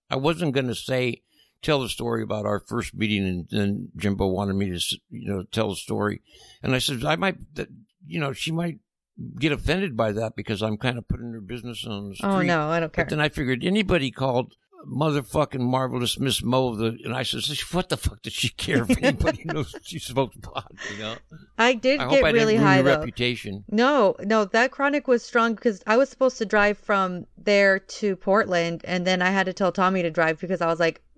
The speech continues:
Speaker 2: "I'm really high. Like, I don't know if I can drive."
Speaker 1: <laughs>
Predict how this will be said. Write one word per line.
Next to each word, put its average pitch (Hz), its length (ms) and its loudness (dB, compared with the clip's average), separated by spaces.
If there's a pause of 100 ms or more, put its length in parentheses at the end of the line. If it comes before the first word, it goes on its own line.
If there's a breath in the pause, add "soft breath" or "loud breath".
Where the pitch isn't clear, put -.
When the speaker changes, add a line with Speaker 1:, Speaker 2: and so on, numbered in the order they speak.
(100)
Speaker 2:
"I'm 220 200 2
really 339 220 4
high. 190 300 4
Like, 170 240 0
I 190 80 4
don't 226 120 2
know 233 120 4 (100)
if - 80 0
I 254 80 8
can 240 320 -2
drive." 196 420 0
Speaker 1:
<laughs> - 40 -14